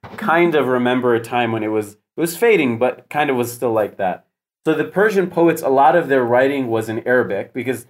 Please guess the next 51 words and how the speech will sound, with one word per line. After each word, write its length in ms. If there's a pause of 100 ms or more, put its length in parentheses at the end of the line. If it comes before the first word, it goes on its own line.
(160)
to 100
signal 420
that 140
you 140
were, 320
like, 200
you 100
knew 380
s-, 220
your 180
stuff, 360
you 120
would 160
quote 360
the 140
Arabic. 480 (580)
So, 280
and 180
they 60
were 100
informed, 460
they 80
would 100
read 140
the 60
Quran 500
and, 140
like, 180
the 80
Islamic 320
scriptures 420
as 140
well. 200
So 200
all 200
that 320
figured 360
into 300
it. 200 (340)
So 80
at, 140
at, 220
at 140
a 40
certain 300
point, 200
I 20
became 260
really 180
interested. 520
And 180